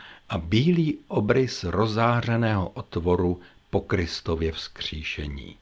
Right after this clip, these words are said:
Údajně se Jan Werich jednou vyjádřil na otázku, co vám říká kříž, těmito slovy: „No, já nevím, mně se udělají kruhy před očima.“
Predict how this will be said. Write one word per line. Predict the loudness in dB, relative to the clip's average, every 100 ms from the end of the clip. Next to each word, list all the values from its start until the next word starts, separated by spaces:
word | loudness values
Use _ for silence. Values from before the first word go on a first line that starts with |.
| _ _ _ _ _ _
Údajně | 0 4 6 6 4
se | 2 -2
Jan | 2 2 2
Werich | 2 2 2
jednou | 2 4 2 2
vyjádřil | 2 2 2 0 4 4
na | 2
otázku, | 0 0 2 0 -4 -2 -2 -4 -16
co | -2 0
vám | 2 2 2
říká | 2 0 0 0 0 -2
kříž, | -6 -6 -4 -4 -8 -12 -4
těmito | 0 0 0 -4
slovy: | 0 -2 -2 -8 -20 _ _ _ _ _ -6 -4 -2
„No, | 4 6
já | 8 8 6
nevím, | 6 6 6 6 4 2 -2 -6 _
mně | 0 6 6
se | 8 4
udělají | 4 8 8 10 8 4
kruhy | 2 6 8 8 6
před | 4 2 2
očima.“ | 2 2 2 -2 -2 -8